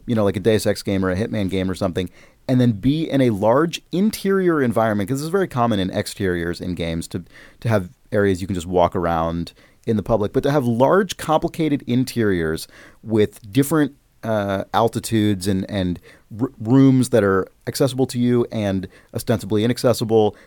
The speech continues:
people milling around, and then not to have y-, everyone just always be hostile all the time. It's, it's really, really, really cool. Um, and the, the last level of, of Deus Ex Mankind Divided is like this, to just be walking around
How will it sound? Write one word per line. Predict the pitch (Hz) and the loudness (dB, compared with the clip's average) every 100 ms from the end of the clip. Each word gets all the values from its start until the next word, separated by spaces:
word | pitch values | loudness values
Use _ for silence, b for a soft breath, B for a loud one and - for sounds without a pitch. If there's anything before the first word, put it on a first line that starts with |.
| B | B
people | - 196 185 165 | -6 -2 0 2
milling | 151 143 143 | 2 0 0
around, | 131 127 127 120 b b - | 0 2 0 -2 b b -2
and | 143 | 2
then | 143 131 | 4 4
not | 127 127 | 2 2
to | 156 | 0
have | 123 117 101 | 2 2 0
y-, | 107 113 - | -8 -10 -4
everyone | 117 107 110 101 | -2 2 0 0
just | 92 110 | -2 0
always | 101 | 0
be | 85 87 | -2 -4
hostile | 92 87 - | -4 -4 -8
all | - | -10
the | - | -10
time. | - 78 - - b b | -10 -10 -12 -18 b b
It's, | - 139 - | -6 -6 0
it's | 147 | -2
really, | 127 127 165 208 202 180 | 0 -2 2 4 4 2
really, | 143 160 156 | 0 2 2
really | 143 120 139 139 | 0 0 2 0
cool. | 135 170 160 104 104 b b b b _ - | 0 2 4 2 0 b b b b _ -6
Um, | 117 113 107 107 - | 0 2 2 -2 -4
and | 127 120 | -2 0
the, | 120 | 0
the | 117 | 0
last | 120 139 - | 2 2 2
level | 123 107 101 | 2 2 -2
of, | - 95 90 - | -2 -4 -6 -6
of | 101 | -4
Deus | 98 107 | 0 0
Ex | 110 - | 0 -2
Mankind | 104 104 104 | -4 -2 -2
Divided | 92 147 147 110 | 2 4 4 2
is | 95 | 0
like | 160 190 | 0 2
this, | 113 - b b b | 0 0 b b b
to | 185 | -4
just | 196 | -2
be | 226 | 0
walking | 170 147 170 185 | 2 4 2 2
around | 160 117 110 113 110 | 2 4 4 4 2